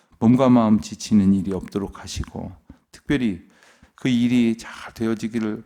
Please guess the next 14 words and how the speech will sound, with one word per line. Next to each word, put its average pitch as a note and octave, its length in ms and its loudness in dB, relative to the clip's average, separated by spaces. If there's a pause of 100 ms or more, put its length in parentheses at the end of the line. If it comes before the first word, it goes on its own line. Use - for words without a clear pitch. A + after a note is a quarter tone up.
바라는 G#2 420 -2
가운데 G2+ 400 0
하나님의 B2+ 520 4
인도하심을 G#2 760 2
놓치는 G#2+ 480 0
일이 G2 180 0
없게 F2 300 -8
하여 F2+ 400 -4
주시옵소서. F2 960 0 (800)
이 G#2+ 100 6
아침에도 F#2+ 920 2 (840)
하나님의 C#3 440 8
은혜를 A#2 340 6
구하며 A2 680 2